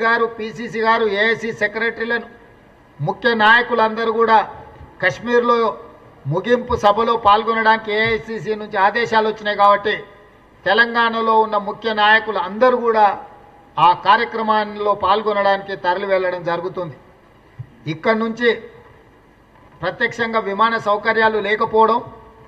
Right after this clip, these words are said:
అక్కడ ఉన్న వాతావరణ పరిస్థితులతోటి ఇరవై తొమ్మిదినే బయలుదేరితే మళ్ళీ వెనక్కి వచ్చే వరకు ఒకటి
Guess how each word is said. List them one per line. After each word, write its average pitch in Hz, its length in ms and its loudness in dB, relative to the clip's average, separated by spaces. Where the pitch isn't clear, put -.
అక్కడ 220 280 2
ఉన్న 226 120 -4
వాతావరణ 220 440 4
పరిస్థితులతోటి 220 840 -2
ఇరవై 226 300 4
తొమ్మిదినే 240 480 -2
బయలుదేరితే 220 720 -2
మళ్ళీ 214 240 0
వెనక్కి 214 240 -4
వచ్చే 208 220 -4
వరకు 202 300 0
ఒకటి 214 220 -2